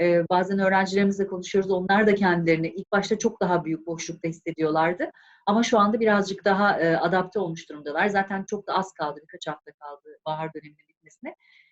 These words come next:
E, tabii bizim, e, hocalar olarak, e, nasıl ki yüz yüze derste belirli bir disiplini takip ediyorsak, o disiplini mümkün olduğu kadar devam ettirerek öğrencileri, e, bağlılıklarını kazanmaya çalışmak önemli oldu burada, e, diye düşünüyorum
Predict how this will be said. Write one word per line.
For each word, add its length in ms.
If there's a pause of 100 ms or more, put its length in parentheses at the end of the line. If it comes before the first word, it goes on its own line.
(120)
E, 280
tabii 260
bizim, 380 (260)
e, 200
hocalar 460
olarak, 460 (120)
e, 240 (840)
nasıl 360
ki 100
yüz 260
yüze 260
derste 560
belirli 300
bir 100
disiplini 500
takip 360
ediyorsak, 500 (300)
o 340
disiplini 440
mümkün 320
olduğu 280
kadar 340
devam 280
ettirerek 460
öğrencileri, 760 (340)
e, 240
bağlılıklarını 720
kazanmaya 480
çalışmak 460
önemli 440
oldu 320
burada, 480
e, 280
diye 160
düşünüyorum 480